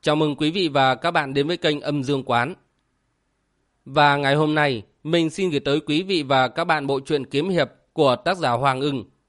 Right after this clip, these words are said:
có tên là Ma Đao. Bộ truyện này kể về một thanh ma đao, có thể biến một hiệp khách thành một kẻ giết người bừa bãi, biến người quân tử thành kẻ ăn chơi kỹ viện. Nó có thể uy hiếp người đang sống,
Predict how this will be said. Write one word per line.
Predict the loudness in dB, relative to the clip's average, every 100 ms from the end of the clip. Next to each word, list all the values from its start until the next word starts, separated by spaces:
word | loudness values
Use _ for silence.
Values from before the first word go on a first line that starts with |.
| -2
có | 0
tên | 0 0
là | 2 0
Ma | 2 2 4
Đao. | 4 4 -2 _ _ _ _ _ _ _ _ _ _ _ _ _ _ _ -2
Bộ | 0
truyện | 2 0
này | 2 2 0
kể | 2 2
về | 2 2
một | 0
thanh | -2 -2
ma | 0 2
đao, | 4 4 2 -6 _ _
có | -2
thể | 0 0 0
biến | 2 2
một | 0
hiệp | 0 -2 -2
khách | -2 -4 _
thành | -4 -2
một | -2
kẻ | -2 -2
giết | -2 -2
người | -2
bừa | 0 0
bãi, | 2 0 0 -6 -12 _ _ -4
biến | -2 0
người | -2
quân | 0 -2
tử | 0 -2 -2 -8
thành | -8 -4
kẻ | -4
ăn | -2 -4
chơi | -4 -4
kỹ | -4 -6
viện. | -2 -2 -2 _ _ _ _ _ _ _
Nó | 0 0
có | 2
thể | 0 0 0
uy | 0 2
hiếp | 0
người | -2 -2
đang | -2 -2
sống, | -2 -4